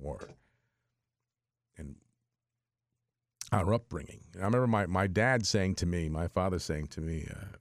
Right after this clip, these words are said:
one time when I was on the floor playing with my kids, he said, uh, "You're a better father than I was." And I said, "What do you mean?" And he said, "Well, 'cause you get on the floor and play with your kids. I never really did that with you guys."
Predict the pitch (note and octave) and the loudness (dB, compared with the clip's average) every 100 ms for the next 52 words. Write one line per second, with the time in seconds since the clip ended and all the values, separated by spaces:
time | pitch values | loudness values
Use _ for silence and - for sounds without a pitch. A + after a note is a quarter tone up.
0 | A#1 A1 - D#2 D2 F2 D#2+ F2 E2 D#2+ | -20 -20 -18 -18 -10 -6 -2 0 0 0
1 | D#2+ D#2 D2 - F2 D#2+ - D#2+ C#2+ C#2+ | 0 0 -2 -2 -2 0 0 0 0 -4
2 | C#2+ - E2+ - D2+ E2 D2 - _ _ | -4 -2 -2 -2 -2 0 -2 -4 _ _
3 | _ _ _ - A#2+ - - F#2 F#2+ E2+ | _ _ _ -12 -12 -12 -4 0 2 4
4 | F2+ F2 E2+ - G2 F#2 C#2+ - B1+ B1+ | 2 2 0 0 2 2 0 -6 -10 -14
5 | - E2 D#2+ D#2+ - - C2+ - F2 - | -14 -10 -10 -8 -6 -2 0 0 -4 -12
6 | _ _ _ _ _ _ - - - - | _ _ _ _ _ _ -20 -18 -14 -6
7 | D#2+ C#2+ D#2+ - F2 A2+ G#2 D#2+ - - | -6 -4 -4 -2 0 2 2 0 -4 -2
8 | F#2 F2 - F2+ E2 D#2 - C#3 G2 F#2+ | 0 0 0 0 0 -2 -2 -2 2 2
9 | G2+ F#2 E2 E2 D3 A2 - - B1 - | 2 2 0 0 0 -2 -2 -8 -10 -10
10 | - - - | -16 -20 -20